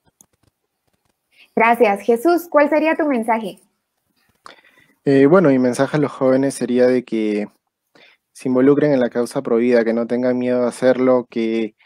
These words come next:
Speaker 2: no tengan miedo de formarse, de tratar de,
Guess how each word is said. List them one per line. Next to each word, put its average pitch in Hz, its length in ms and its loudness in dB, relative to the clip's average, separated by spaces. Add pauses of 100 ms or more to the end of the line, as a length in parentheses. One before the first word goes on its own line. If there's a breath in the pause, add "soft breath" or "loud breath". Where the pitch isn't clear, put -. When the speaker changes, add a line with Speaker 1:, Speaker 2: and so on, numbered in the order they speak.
(380 soft breath)
Speaker 2:
no 123 120 -6
tengan 123 340 0
miedo 127 360 2
de 117 600 -2
formarse, 127 1120 -4
de 117 480 -6
tratar 113 420 -6
de, 117 540 -6